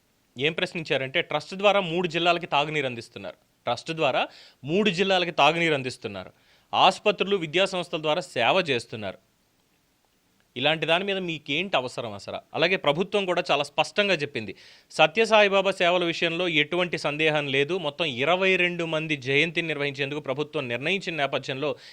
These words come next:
ఈ జీవో మీద మా అభ్యంతరం ఉండకూడదని చెప్పి చాలా స్పష్టం చేశారు. ప్రభుత్వం తీసుకున్నటువంటి నిర్ణయం అని. ఏ? ఎందుకని? ఎందుకు దీని మీద వెళ్ళి ఇప్పుడు ఇచ్చేయాలి?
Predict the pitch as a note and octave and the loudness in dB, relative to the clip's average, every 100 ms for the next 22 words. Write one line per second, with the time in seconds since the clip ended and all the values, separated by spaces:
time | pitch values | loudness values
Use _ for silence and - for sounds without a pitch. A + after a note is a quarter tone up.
0 | - A#2+ C3+ B2 C#3+ D#3+ D3 C#3+ B2+ G2+ | -14 -4 -4 -2 -2 -2 -4 -6 -6 -4
1 | G#2+ A2 C#3+ D3 D3 B2+ C#3 C3+ B2+ B2 | -4 -2 -4 -2 -4 -2 -4 -4 -4 -4
2 | A2+ G#2+ C#3+ A2+ B2+ B2 - A#2 - B2+ | -6 -6 -4 -4 -4 -6 -4 -6 -6 -10
3 | G2+ F#2 F2+ - _ _ _ _ _ _ | -10 -10 -12 -14 _ _ _ _ _ _
4 | _ _ _ _ _ _ _ C3+ D3+ G#3+ | _ _ _ _ _ _ _ 0 2 0
5 | F#3 F3 E3 - D3 B2+ B2 A2+ G#2 A2 | -2 -4 -6 -6 -10 -8 -10 -10 -14 -14
6 | G#2 G2 - _ _ _ _ _ _ _ | -14 -16 -20 _ _ _ _ _ _ _
7 | _ _ _ _ _ - B2 E3+ _ _ | _ _ _ _ _ -8 -6 -6 _ _
8 | _ _ _ _ _ _ _ _ _ _ | _ _ _ _ _ _ _ _ _ _
9 | _ A#2+ D#3+ D#3 G#2 F#2 G#2+ _ _ _ | _ -8 -6 -8 -8 -16 _ _ _ _
10 | _ _ _ _ _ _ _ _ _ _ | _ _ _ _ _ _ _ _ _ _
11 | _ _ _ _ _ C3 G3+ E3+ E3+ D#3+ | _ _ _ _ _ -6 -4 -4 -4 -2
12 | D#3+ D3+ D3+ D3+ D#3 C#3 - C3+ C3+ C3 | -4 -4 -4 -6 -8 -10 -6 -4 -4 -6